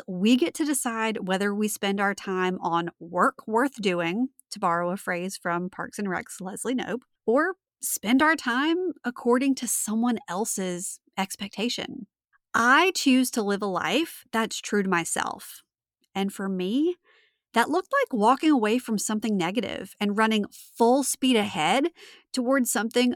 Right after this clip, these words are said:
unknown and a little scary, but with the potential to bloom into something truly amazing. And you listening right now, I want that for you too,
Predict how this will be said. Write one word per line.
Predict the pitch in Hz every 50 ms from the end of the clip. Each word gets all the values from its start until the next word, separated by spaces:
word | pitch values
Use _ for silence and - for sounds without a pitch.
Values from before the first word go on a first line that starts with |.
| -
unknown | - 202 214 214 214 185 165 170 202 202 196 - - - 202 - _ _ _ _ _ _ _ _
and | 220 208
a | 226 233
little | 247 285 320
scary, | 285 - - - - - 262 277 320 339 294 240 208 196 196 208 214 - _ - - _ _ _ _ _ _ _ _
but | 254 - 214
with | 262 277 - -
the | -
potential | 254 - 269 247 - - 254 240 240 - - 311 302 302
to | - - 254 214
bloom | 190 196 196 185 190 190 202 202 214 220 220
into | - 208 196 190 - 196
something | - - - 180 180 185 - 190 185 185 180 - _
truly | - - - - - 214 196 202 202 196 208 208 202 196 - _ _ _
amazing. | - 190 180 175 160 175 180 - - - - - - - 214 - _ _ _ _ _ _ _ _ _ _ _ _ _ _ _ _ _ _ _ _ _ _ _ _ _ _ -
And | 226 214 214
you | 196 190 214 233 277 320 349 381 370
listening | 294 - 233 247 247 247 220
right | 208 196 202 233
now, | 208 180 180 202 240 311 427 427 - _ - - - - - _ _ _ _ _ _ _ -
I | 208 262 320
want | 320 403 466 453 339 -
that | 277 - 294 277
for | - 277 269
you | 233 202 220 240 254
too, | 226 - - - 214 254 294 277 - - - -